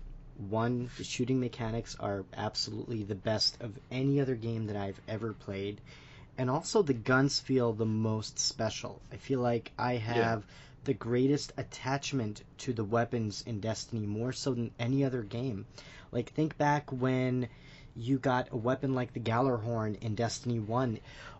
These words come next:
Speaker 1: or, for example, getting a pinnacle weapon in D two like Luna's Howl.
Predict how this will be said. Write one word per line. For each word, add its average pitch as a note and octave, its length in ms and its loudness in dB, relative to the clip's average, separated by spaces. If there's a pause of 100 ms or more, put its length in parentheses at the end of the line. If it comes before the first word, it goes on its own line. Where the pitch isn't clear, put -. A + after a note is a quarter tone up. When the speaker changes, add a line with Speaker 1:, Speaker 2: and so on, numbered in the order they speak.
(120)
Speaker 1:
or, A2+ 640 2 (600)
for B2 220 -2
example, B2 580 0
getting B2 300 2
a A2 40 0
pinnacle C#3 420 -2
weapon A#2 380 0
in A2 180 0
D A2+ 220 -2
two D#3 260 -4
like A#2+ 400 -2
Luna's C3+ 380 4
Howl. A#2 480 0